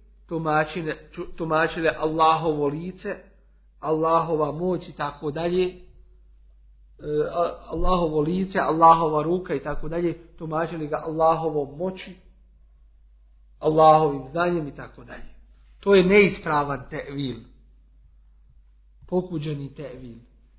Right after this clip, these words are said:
Zašto? Zato što su tu uzeli svoj razumski dokaz koji nema osnove. Rekli su, naš razum ne može da shvati da Allah ima ruku, jer ga time upoređujemo sa čovjekom. Pa smo prispodobili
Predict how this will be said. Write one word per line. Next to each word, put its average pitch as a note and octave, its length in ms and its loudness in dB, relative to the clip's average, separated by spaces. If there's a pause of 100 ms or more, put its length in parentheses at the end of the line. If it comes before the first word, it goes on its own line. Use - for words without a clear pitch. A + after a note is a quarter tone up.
Zašto? G#3+ 520 2 (460)
Zato G3+ 300 4
što G3+ 160 -6
su G3 180 -6
tu A#3 80 -2
uzeli G#3+ 560 4
svoj G#3+ 640 2
razumski A3 680 6
dokaz A3 420 4 (100)
koji F#3 160 2
nema F#3+ 300 4
osnove. D#3 420 -2 (380)
Rekli A#3+ 360 6
su, G#3 180 0 (240)
naš A3 340 0
razum G#3+ 480 6
ne A#3+ 160 6
može C#4 280 4
da A3+ 120 0
shvati B3 380 4
da G#3+ 80 6
Allah G#3 440 6
ima E3+ 200 -6
ruku, C#3 220 -12 (600)
jer G#3 180 6
ga A3 180 6
time C#4+ 280 10
upoređujemo A#3+ 720 8
sa A#3 160 -4
čovjekom. C4+ 560 0 (720)
Pa C4 140 8
smo D4 220 0
prispodobili E4+ 1040 6